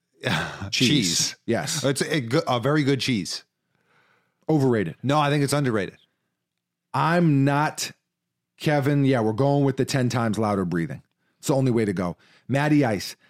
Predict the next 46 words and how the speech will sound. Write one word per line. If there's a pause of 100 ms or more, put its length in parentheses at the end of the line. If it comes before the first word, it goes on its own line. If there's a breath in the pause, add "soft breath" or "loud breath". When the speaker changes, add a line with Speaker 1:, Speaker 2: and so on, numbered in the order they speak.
(160 soft breath)
Speaker 2:
how
sturdy
is
the
toot-, (240)
the,
he
said
Tootsie,
but (220)
Toosie. (280 loud breath)
How
sturdy
is
the
Toosie
slide
so
far
for
both
of
you? (720 soft breath)
Um,
Speaker 1:
I
actually
attempted
it
yesterday,
and
it
was
a
little
better
than
I
thought
it
was
gonna
be. (460)
Speaker 2:
M-, (160)
my
Toosie
slide